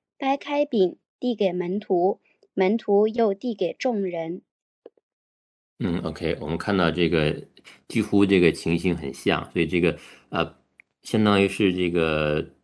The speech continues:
Speaker 2: 主耶稣在最后的晚餐，因为刚才读的那个掰饼的时候，就最后的晚餐嘛，他好像又重新，哎，重新演示了一下他当初，啊，分五饼二鱼的时候的那个情景一样，啊，也是，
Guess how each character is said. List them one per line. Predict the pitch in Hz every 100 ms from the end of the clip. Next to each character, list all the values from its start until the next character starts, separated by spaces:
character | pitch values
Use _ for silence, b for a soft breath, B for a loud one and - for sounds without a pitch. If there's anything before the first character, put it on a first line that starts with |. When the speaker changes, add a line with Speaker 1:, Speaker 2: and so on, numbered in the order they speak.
| _ -
Speaker 2:
主 | 85
耶 | 95
稣 | 95 104 95
在 | 92 87
最 | 104
后 | - 92
的 | 82
晚 | 69 71
餐， | - 85 82
因 | 78
为 |
刚 | 80 80
才 | 78 76
读 | 71 76
的 |
那 | 78
个 | 76
掰 | 80 80
饼 | 80 71
的 | 69
时 | 71
候， | 69
就 | 76
最 | 92
后 | 85 78
的 | 71
晚 | 69 67
餐 | - 76
嘛， | 73 - B B B _
他 | 98 92 -
好 | - 76
像 | - 110 101
又 | 95
重 | 90 - 104
新， | 113 - 120 127 - _ _
哎， | - 76
重 | - 107 113
新 | 127 120
演 | 98 76 85
示 | - - 131
了 | 87
一 | 73 71
下 | - 71 B B -
他 | 90
当 | 85 - 98 98 95
初， | - 95 92 92 92 _ _
啊， | - 78 78
分 | - 113 101 87
五 |
饼 | 98 73
二 | 143 101 76
鱼 | 80
的 | 101
时 | 110 - 80
候 | 76
的 | 78
那 | 78 76
个 | 71
情 | - 71 78
景 | 78 71 64 65
一 |
样， | 65 64 _ _ _
啊， | 67 73
也 | 76
是， | 71 - 80